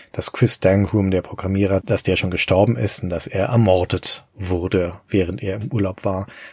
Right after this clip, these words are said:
Peter Stone erinnert sich an ihn als einen wirklich sehr netten jungen Mann. Nun kommen wir schon zum Ende der Geschichte.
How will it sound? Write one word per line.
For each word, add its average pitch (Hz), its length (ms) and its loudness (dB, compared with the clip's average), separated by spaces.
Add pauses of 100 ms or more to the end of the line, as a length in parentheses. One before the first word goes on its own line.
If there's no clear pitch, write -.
Peter 123 180 4
Stone 110 300 4
erinnert 107 320 2
sich 101 180 -4
an 101 80 -4
ihn 98 140 -2
als 90 160 -4
einen 95 280 -4
wirklich - 280 -4
sehr 92 240 0
netten 85 340 -6
jungen 92 300 -10
Mann. 117 260 -12 (1400)
Nun 175 440 6
kommen 165 180 2
wir 165 80 6
schon 165 180 2
zum 160 120 0
Ende 185 240 4
der 196 140 0
Geschichte. 131 640 0